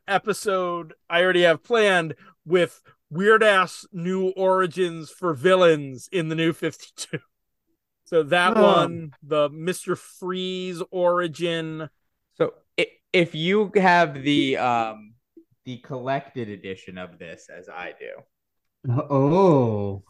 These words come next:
Speaker 3: Um,
Speaker 2: Oh.
Speaker 3: it comes with, uh, Dark Knight Annual Number One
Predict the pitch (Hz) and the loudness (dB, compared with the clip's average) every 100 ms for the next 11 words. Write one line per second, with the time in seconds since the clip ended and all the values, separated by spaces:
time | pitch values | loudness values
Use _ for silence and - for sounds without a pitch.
0 | 135 139 131 127 123 123 123 151 165 208 | -2 2 2 2 -2 -12 -2 4 6 8
1 | 185 135 131 123 - 175 175 165 165 - | 6 6 4 4 0 2 4 4 0 -8
2 | _ - 131 127 123 117 113 - _ _ | _ -6 -2 0 0 -2 -4 -10 _ _
3 | _ 143 143 151 151 139 139 117 123 127 | _ -2 -2 -2 -2 -2 -2 -4 -6 -6
4 | 127 123 120 117 110 113 147 | -4 -4 -4 -2 0 0 -2